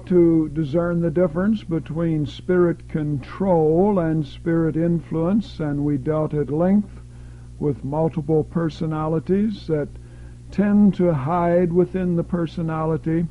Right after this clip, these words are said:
embed themselves within the personality of the individual, till most people think they're just witnessing odd or changed behavior occasionally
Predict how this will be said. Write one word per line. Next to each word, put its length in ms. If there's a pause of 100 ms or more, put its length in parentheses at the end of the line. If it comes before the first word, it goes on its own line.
(480)
embed 480
themselves 840
within 380
the 60
personality 840
of 100
the 100
individual, 800
till 200
most 360
people 480 (680)
think 240 (180)
they're 200
just 320
witnessing 580
odd 460
or 200
changed 760
behavior 680
occasionally 800